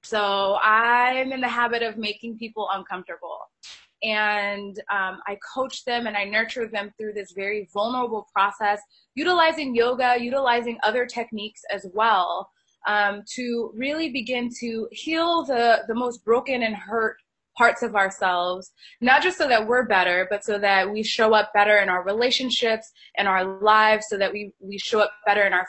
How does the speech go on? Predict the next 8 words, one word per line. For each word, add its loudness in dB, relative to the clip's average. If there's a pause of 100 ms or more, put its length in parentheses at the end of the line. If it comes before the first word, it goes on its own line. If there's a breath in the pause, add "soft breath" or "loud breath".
families, -2 (400)
ultimately 2 (880)
going 6
out 4
and 0 (240)
reaching -4
the -6
world. -2